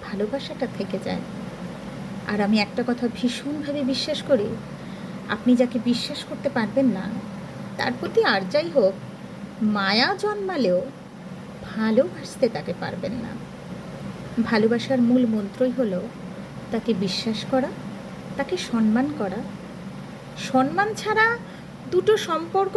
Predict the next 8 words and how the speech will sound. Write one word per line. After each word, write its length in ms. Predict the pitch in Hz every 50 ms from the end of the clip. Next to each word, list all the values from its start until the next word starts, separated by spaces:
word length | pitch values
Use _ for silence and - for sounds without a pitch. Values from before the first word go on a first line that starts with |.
| 440 440 -
কিছুতেই 580 | 339 311 - - - 392 - - 415 427 453 - - -
টিকবে 360 | 330 320 285 269 302 349 359 311 269
না, 80 | 214 180 180 180 180 - 214 - - 247
বিশ্বাস 300 | 262 247 - - 359 - - -
করুন। 200 | - 320 349 370 415 - - - - - - - - - - - - - - - - - - - - - - - - -
কাউকে 260 | - 302 311 302 - 370
ভালোবাসলে 680 | 269 269 302 285 294 320 330 339 330 - - 359 302 240 214 214 226 220
তাকে 200 | 247 262 262 -